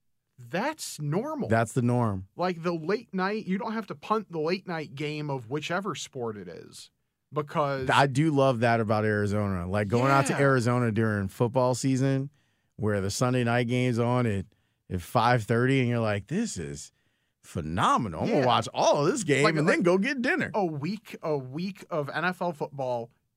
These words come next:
Speaker 1: starts at ten A M, which is, like, just enough to be able to not rush in the morning, take your time, feel like you're kinda becoming human again in the morning, sit down, make sure your fantasy lineups are set,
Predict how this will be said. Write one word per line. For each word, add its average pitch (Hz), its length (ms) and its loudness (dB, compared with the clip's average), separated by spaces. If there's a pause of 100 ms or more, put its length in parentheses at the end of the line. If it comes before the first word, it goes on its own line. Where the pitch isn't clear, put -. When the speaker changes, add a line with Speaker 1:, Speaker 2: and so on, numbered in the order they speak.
(100)
Speaker 1:
starts 110 300 -10
at - 120 -18
ten 107 200 -10
A 131 60 -6
M, 117 380 -8 (680)
which 139 200 -6
is, 139 120 -6
like, 127 200 -6
just 143 440 -8
enough 180 440 0
to - 100 -14
be 147 200 -6
able 135 220 -6
to 127 260 -10
not 120 420 -2
rush 147 360 -2
in 170 120 -4
the 170 60 -4
morning, 170 480 -6
take 120 260 -10
your - 120 -18
time, 180 520 -2
feel 156 360 -4
like 135 240 -6
you're 107 160 -8
kinda 127 460 -4
becoming 127 420 -8
human 170 320 -4
again 175 260 -4
in 170 80 -4
the 170 60 -4
morning, 175 440 -4 (380)
sit 220 280 -2
down, 180 320 0
make 131 120 -8
sure - 160 -10
your 117 100 -6
fantasy 175 420 -6
lineups 170 440 -4
are 160 80 -8
set, 165 320 -2